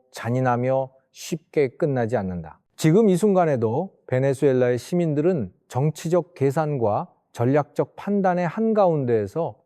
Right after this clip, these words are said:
일상을 버티고 있다. 그래서 이 이야기는 하나의 질문으로 귀결된다. 이것은 베네수엘라의 비극인가? 아니면 미국의 안보 논리가 만들어낸 그림자인가?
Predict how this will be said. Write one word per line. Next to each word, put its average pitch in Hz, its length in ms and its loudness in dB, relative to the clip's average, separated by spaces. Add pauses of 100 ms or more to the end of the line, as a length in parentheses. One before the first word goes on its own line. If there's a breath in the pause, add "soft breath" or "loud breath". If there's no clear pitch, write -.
일상을 160 720 2
버티고 117 500 -2
있다. 90 420 -6 (220)
그래서 139 500 2
이 135 320 0
이야기는 135 540 0 (280)
하나의 196 720 0
질문으로 143 800 2
귀결된다. 113 720 0 (240)
이것은 139 560 0
베네수엘라의 123 920 0
비극인가? 113 680 -2 (120)
아니면 135 520 -2
미국의 139 600 0
안보 131 380 -2
논리가 127 460 -2
만들어낸 117 720 -2
그림자인가? 113 720 -2